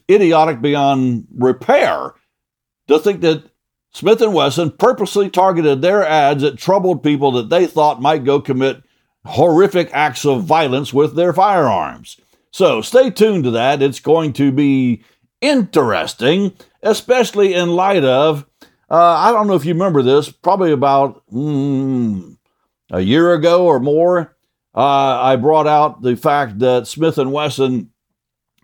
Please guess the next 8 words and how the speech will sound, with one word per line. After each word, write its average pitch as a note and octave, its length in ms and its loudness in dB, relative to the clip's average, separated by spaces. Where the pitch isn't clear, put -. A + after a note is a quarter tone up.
uh, B2 240 2
was C3+ 160 2
being C#3+ 380 0
sued C#3 720 0
and C3 280 0
other D#3 240 2
companies B2+ 540 0
by C#3+ 760 0